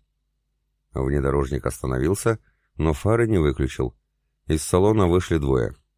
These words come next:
Водитель, бородатый детина ростом под два метра,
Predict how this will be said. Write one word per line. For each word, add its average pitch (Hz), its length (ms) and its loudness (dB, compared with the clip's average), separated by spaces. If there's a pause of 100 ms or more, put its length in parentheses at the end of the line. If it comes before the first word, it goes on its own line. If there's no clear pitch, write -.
(120)
Водитель, 82 640 -2 (120)
бородатый 76 480 2
детина 78 420 0
ростом 76 340 0
под 71 180 -2
два 76 160 2
метра, 73 440 0